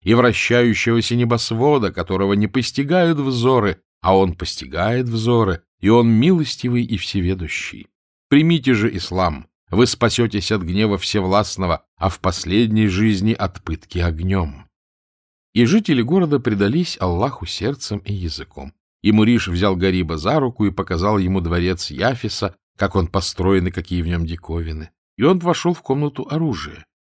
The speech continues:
и показал ему оружие Яфиса. И Гариб увидел меч, повешенный на золотом колышке, и спросил: «О царь, чей это меч?» И царь ответил: «Это меч Яфиса, сына Нуха, которым он сражался с людьми и джиннами.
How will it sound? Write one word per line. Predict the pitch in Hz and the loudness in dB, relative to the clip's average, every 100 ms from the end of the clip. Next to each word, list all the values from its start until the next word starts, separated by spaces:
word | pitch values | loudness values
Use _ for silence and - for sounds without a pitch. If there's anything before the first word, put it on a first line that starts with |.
| - | -4
и | 110 | -2
показал | 117 113 87 98 | 0 0 2 2
ему | 107 117 131 | 2 0 0
оружие | 135 143 135 85 90 95 | -2 -2 -2 0 0 0
Яфиса. | 95 73 - - - - _ _ _ _ - | -4 -6 -12 -12 -12 -16 _ _ _ _ -2
И | 104 | 2
Гариб | 110 120 139 131 | 4 4 2 -2
увидел | 107 101 104 95 | -2 0 0 0
меч, | 82 95 131 - - | -2 -2 -2 -4 -4
повешенный | 98 95 104 - 95 98 | -2 0 0 -2 -2 -2
на | 95 101 | 0 0
золотом | 90 98 90 101 95 | 0 0 -2 -2 -4
колышке, | 92 104 101 92 - | -2 -2 -2 -4 -6
и | 92 | -8
спросил: | - - 95 - 98 90 _ _ - | -8 -6 -6 -6 -6 -6 _ _ -8
«О | 92 | -6
царь, | - 180 139 - | -2 -2 -2 -6
чей | - 87 | -6 -6
это | 87 165 | -4 -4
меч?» | 170 - - _ _ _ _ _ _ | -4 -6 -16 _ _ _ _ _ _
И | 95 | -6
царь | - 110 | 0 2
ответил: | 104 85 104 95 - | 2 2 -2 -2 -6
«Это | 90 95 | -4 -2
меч | 82 101 - | -2 -2 -4
Яфиса, | 92 143 151 - - 80 | -4 -4 -4 -10 -10 -10
сына | - 80 78 | -8 -8 -8
Нуха, | 76 95 147 - - _ _ - | -6 -6 -6 -10 -16 _ _ -2
которым | 104 117 107 | 2 4 4
он | 113 | 4
сражался | 101 107 101 107 120 - 98 | 2 0 2 4 2 2 -4
с | - | 0
людьми | 104 85 90 127 | 0 0 0 0
и | 101 | 0
джиннами. | 85 147 127 67 - | -2 -2 -4 -6 -12